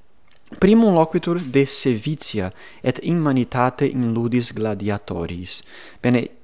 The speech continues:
hoc ille dicit: "Quid potest inhumanius? Quid acerbius dici? Disciplina est, ut perimere quis possit,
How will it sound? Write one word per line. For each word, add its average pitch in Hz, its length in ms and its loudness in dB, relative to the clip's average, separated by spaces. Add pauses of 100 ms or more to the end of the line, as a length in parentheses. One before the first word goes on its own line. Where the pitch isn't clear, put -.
hoc - 280 2 (360)
ille 120 220 2
dicit: - 580 -8 (1040)
"Quid 240 260 2
potest 113 600 0
inhumanius? 95 840 0 (320)
Quid 240 360 2
acerbius 104 880 0
dici? 98 420 -6 (420)
Disciplina 151 880 2
est, 160 400 -2 (560)
ut 143 220 0
perimere 196 680 4 (140)
quis - 320 -2
possit, - 680 -4